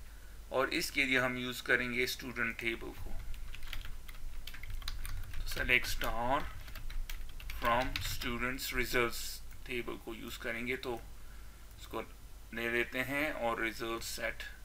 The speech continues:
अब आपके सामने है। Result आईडी, student आईडी, रिलीज date, exam total और student total। अब मैं चाहता हूं कि ये यहाँ पे हमें एक कॉलम शो करे कि कौन से student pass हैं और कौन से fail हैं।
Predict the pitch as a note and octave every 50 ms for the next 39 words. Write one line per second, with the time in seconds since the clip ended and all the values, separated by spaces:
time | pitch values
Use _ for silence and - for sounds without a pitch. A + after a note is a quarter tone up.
0 | - - - - - - - - - - - - - - - - - - - -
1 | - - - - - - A#2 A#2+ - - - - - G#2 - - - A#2 A2+ -
2 | - A#2+ A2+ G#2+ A2 A2 A#2 B2 A#2 C3 C3+ C#3+ D#3 E3 D#3 - - - - -
3 | - - - - - - - - - - - - - - - - - - - -
4 | - - - - - - - - - - - - - - - - - - - -
5 | - - - - - - - - - - C3+ A#2+ A2+ B2+ B2+ A#2+ A#2+ B2+ A#2+ A#2
6 | A#2 A#2 C3 C#3 C#3+ - - - C3+ B2+ A#2+ A#2 B2 A#2+ A#2 C3 C3 A#2+ A#2 A#2
7 | A#2 A#2+ C3 C#3 D3+ D3+ D3 C#3+ B2 B2+ B2 A#2 A2+ A#2 A#2 A#2 - - - B2+
8 | B2 B2+ C#3 C3+ - A#2+ C3+ B2 A2+ A2+ G#2+ A#2+ - - B2 A#2+ A#2+ A#2+ A#2 -
9 | B2 A#2 A#2+ A#2+ - D3 C#3+ D#3 D#3+ D#3+ - - - - - - - - - A2+
10 | A2+ A2+ A2+ - - B2 A#2 A#2 G#2+ G#2+ G#2+ - B2 A#2+ A2+ A2+ A#2 A2+ A2 -
11 | - - - - B2 A#2 A#2 A2+ A2+ A#2 A#2 - C3+ B2 A#2+ - B2+ C3 C3 D#3+
12 | E3 D#3 - - A#2 A2 A2+ A2+ A#2 A2+ A2+ A2 A2+ A2 - B2 A#2+ A#2 A#2+ A#2
13 | A#2 A#2 A2 - - A2+ A2+ - - - A#2+ A#2 A#2 A#2+ A#2 A#2 A#2 A#2+ - -
14 | C3 A#2+ A2+ A2+ - B2 B2 C#3 C#3 C3+ C3+ A#2+ - - C3+ C3 C3 B2+ - B2+
15 | A2+ - - B2+ A#2+ A#2+ A#2 A2+ G#2+ - B2+ A#2 A#2 A#2+ A#2+ - D3+ D3 C#3+ C#3+
16 | B2+ - - A2+ A2+ A#2 A#2+ - B2+ - - - - - - - - - - -